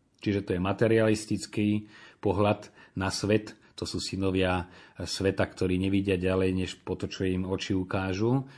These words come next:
Alebo je to svet viery, ktorý neznamená, že to, v čo veríme, sa deje len kdesi nad oblakmi, ale ten pohľad viery, ten svet viery, do ktorého vstupujeme, vstupujeme už tu teraz na zemi. A kto žije ozaj podľa viery, tak, e,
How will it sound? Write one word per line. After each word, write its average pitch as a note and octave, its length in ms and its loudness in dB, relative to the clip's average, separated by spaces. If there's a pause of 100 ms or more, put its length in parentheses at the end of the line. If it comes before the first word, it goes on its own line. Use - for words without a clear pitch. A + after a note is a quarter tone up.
(200)
Alebo A#2+ 360 6
je B2 120 6
to B2 120 -2
svet B2 280 0
viery, G2+ 640 0 (240)
ktorý A#2 240 4
neznamená, G#2+ 560 4
že G2+ 160 0
to, G#2+ 160 2
v - 80 -12
čo - 80 2
veríme, G2+ 400 2
sa - 160 -4
deje G2 240 0
len F#2+ 240 0
kdesi F#2+ 240 -4
nad F#2+ 160 -2
oblakmi, F#2+ 560 2
ale G2 200 2
ten F#2 200 -2
pohľad G#2 400 2
viery, F#2+ 400 4
ten F#2+ 160 0
svet G#2+ 320 0
viery, G2 360 4
do F#2+ 120 0
ktorého G2+ 320 -2
vstupujeme, G#2 480 2
vstupujeme A#2+ 480 0
už C3 160 2
tu F3+ 80 2
teraz D3 320 4
na C3+ 160 4
zemi. F2 320 2 (440)
A F#2+ 200 -2
kto A2+ 240 0
žije A2 240 4
ozaj A2+ 320 4
podľa G#2 320 4
viery, G2+ 480 2 (320)
tak, G2 240 0
e, A#2+ 80 -2